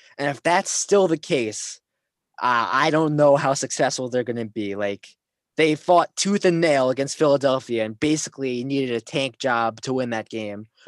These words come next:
They could have won it straight up. That's not to say, you know, right, they, they had the lead when, when they started to tank, so I'll give them that. And they've played a hell of a year. Their defense, Chase Young, Montez Sweat, that front four, but their entire defense has been fantastic.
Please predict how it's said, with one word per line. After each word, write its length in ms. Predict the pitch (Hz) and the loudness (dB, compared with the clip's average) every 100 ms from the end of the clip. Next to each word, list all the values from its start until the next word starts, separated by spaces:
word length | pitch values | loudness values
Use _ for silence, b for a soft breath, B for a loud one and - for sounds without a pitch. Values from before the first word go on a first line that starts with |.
| - - | -10 -2
They 80 | 302 | 2
could 140 | 302 | 6
have 80 | 262 | 6
won 160 | 226 214 | 6 4
it 80 | |
straight 240 | - 208 160 | 0 2 2
up. 160 | 147 151 | 2 2
That's 240 | 143 - | 0 0
not 160 | 156 151 | -2 -2
to 60 | |
say, 240 | - 147 127 | -2 -2 -2
you 80 | 147 | 0
know, 60 | |
right, 180 | 135 127 | 0 0
they, 280 | 143 139 131 b b b | 0 -2 -4 b b b
they 100 | 180 | 0
had 240 | 185 175 165 | 2 2 2
the 100 | 196 | 2
lead 440 | 160 165 156 202 - b b - | 4 2 2 0 -4 b b -2
when, 400 | 147 143 143 135 | 2 2 0 -2
when 220 | 151 143 | -2 0
they 100 | 131 | 0
started 260 | - 135 135 | 0 2 0
to 80 | |
tank, 380 | 147 139 117 117 | -2 0 0 -2
so 220 | - 123 | -6 -2
I'll 100 | 120 | -2
give 140 | 131 139 | -2 -2
them 160 | 131 | -2
that. 260 | 120 117 110 _ b b b b | -2 -4 -4 _ b b b b
And 380 | 135 143 185 180 | -2 2 2 2
they've 160 | 190 | 0
played 200 | - 226 | 2 4
a 60 | 170 | 4
hell 180 | 185 160 | 4 4
of 80 | 139 | 4
a 40 | |
year. 180 | 127 113 | 0 0
Their 140 | 113 | -2
defense, 560 | 113 139 147 131 120 - | -4 -4 -2 -2 -2 -4
Chase 380 | - 143 143 - | -2 -2 -2 -2
Young, 320 | 135 127 131 | 0 0 -2
Montez 400 | 135 139 147 127 | -2 0 0 -2
Sweat, 280 | - 127 123 | 0 -2 0
that 160 | 123 | -4
front 260 | - - 175 | -4 -6 -6
four, 260 | - 123 120 | -4 -2 -2
but 100 | 123 | -2
their 120 | 131 | -2
entire 340 | 139 170 165 113 | -2 -2 -2 -2
defense 340 | 120 117 101 | -8 -10 -14
has 100 | 104 | -12
been 280 | 107 107 101 - | -12 -10 -12 -8
fantastic. 760 | - 123 113 107 101 - 98 | -4 -4 -6 -6 -8 -8 -14